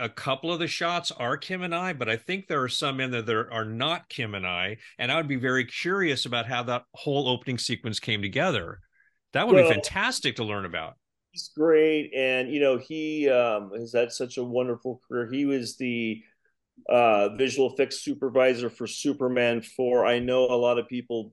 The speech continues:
Speaker 2: don't like that movie as, as much as the other ones, and Harrison will be the first to make fun of it. But, I mean,
Speaker 1: <laughs>
Speaker 2: but the fact is, just being there on a, on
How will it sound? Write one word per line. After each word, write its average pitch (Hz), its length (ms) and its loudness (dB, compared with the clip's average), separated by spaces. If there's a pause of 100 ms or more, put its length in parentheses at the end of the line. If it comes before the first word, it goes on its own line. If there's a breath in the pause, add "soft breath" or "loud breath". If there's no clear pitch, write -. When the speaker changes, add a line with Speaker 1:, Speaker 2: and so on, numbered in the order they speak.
(140)
Speaker 2:
don't 120 200 2
like 117 320 6
that 127 240 6
movie 127 420 -2
as, 110 240 -6
as 113 200 0
much 120 380 2
as 113 180 -6
the 120 140 0
other 127 200 4
ones, 127 360 0 (320 soft breath)
and 117 120 4
Harrison 139 500 4
will 123 100 2
be 127 140 -2
the 113 120 2
first 123 420 -4
to 117 60 -8
make 110 240 2
fun 120 240 2
of 113 100 4
it. 113 200 4 (500 soft breath)
But, 135 240 6
I 131 60 6
mean, 135 80 4 (160)
Speaker 1:
<laughs> - 140 -16
Speaker 2:
but 147 200 0
the 147 100 4 (120)
fact 143 340 2
is, 139 240 4
just 131 460 -2
being 143 420 2
there 113 440 6
on 107 120 0
a, 107 40 0
on 107 240 -2